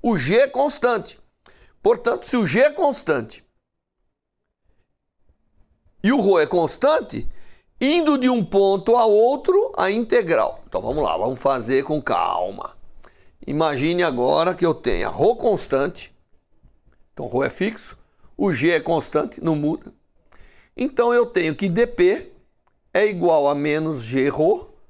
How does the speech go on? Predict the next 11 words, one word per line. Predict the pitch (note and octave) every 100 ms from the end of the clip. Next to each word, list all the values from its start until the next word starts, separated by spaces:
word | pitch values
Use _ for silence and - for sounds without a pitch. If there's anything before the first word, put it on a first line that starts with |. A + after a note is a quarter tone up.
| _ _ _ _ _
D | D3+ F#3
Y. | G3+ - - - _ _ _ _ - _ _ -
Portanto, | G#3 G3 A3 A#3+ A#3 A#3+ -
a | F3
variação | D#3 D#3+ F#3+ A#3+ B3 B3 - - F#3 G#3
da | A#3+
pressão | B3 B3+ C4 - D3+ F2+ G2 - _ - - _ _ -
indo | A3+ A#3+ A3
de | F#3+
um | G3 F#3
ponto, | - E3 D#3 C#3+ D3 C#3+ -